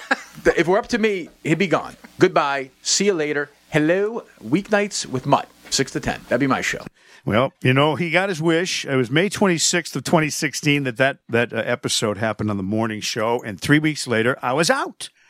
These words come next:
Speaker 2: And guess who took over the night show? Mutt at Night. And it was glorious.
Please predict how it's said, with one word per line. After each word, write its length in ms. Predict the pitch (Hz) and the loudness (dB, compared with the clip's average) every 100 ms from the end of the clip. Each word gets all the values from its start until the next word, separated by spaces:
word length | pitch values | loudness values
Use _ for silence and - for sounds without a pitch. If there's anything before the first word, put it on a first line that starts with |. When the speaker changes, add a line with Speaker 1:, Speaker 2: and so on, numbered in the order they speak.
| - | -2
Speaker 2:
And 180 | 202 196 | -2 0
guess 240 | 320 311 | -2 -2
who 180 | - 240 | -2 -4
took 260 | - 254 247 | 0 0 2
over 360 | 190 196 285 - - | 0 0 -4 -6 -4
the 120 | - 403 | 2 4
night 320 | 427 427 359 | 4 2 0
show? 1040 | - 392 339 294 247 214 185 160 135 113 - - - - - - _ _ - | 0 2 4 2 -2 -2 -2 -2 -4 -8 -12 -20 -20 -20 -20 -20 _ _ -8
Mutt 720 | 110 165 247 254 - - - _ _ | -4 2 2 2 -4 -10 -12 _ _
at 240 | - 220 - | 4 4 2
Night. 800 | 160 170 254 254 185 _ - - _ _ _ - | -8 0 2 2 -2 _ -12 -12 _ _ _ 0
And 160 | 139 160 | 0 0
it 120 | 143 | -2
was 240 | 156 120 101 _ - | -6 -6 -14 _ -6
glorious. 840 | 165 160 175 160 135 - - - | 0 2 2 0 -8 -6 -6 -8